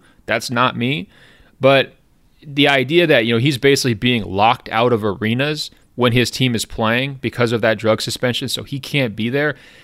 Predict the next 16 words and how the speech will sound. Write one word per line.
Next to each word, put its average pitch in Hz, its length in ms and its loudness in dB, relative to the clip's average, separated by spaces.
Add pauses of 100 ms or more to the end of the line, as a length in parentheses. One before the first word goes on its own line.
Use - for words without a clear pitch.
(260)
that 175 220 2
would 226 140 -6
be 160 140 0
such 143 400 2
an 139 80 0
effective 123 560 -2
punishment. 107 560 -6
Like, 107 140 -2
if 110 100 -6
my 139 140 0
parents 143 400 2
had 117 120 0
concocted 113 540 -2
something 120 300 -2
like 117 200 0
that, 113 380 2